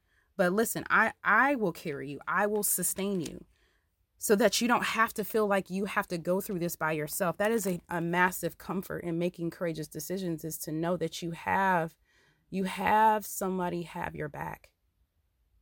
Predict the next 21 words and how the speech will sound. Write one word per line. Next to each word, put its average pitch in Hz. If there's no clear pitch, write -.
Not 180
only 220
do 185
you 185
have 185
this 165
bigger 180
story 180
that 160
you 180
fit -
within, 151
but 185
that 175
he's, 220
he 233
is 214
a 196
God 190
who 185
walks 175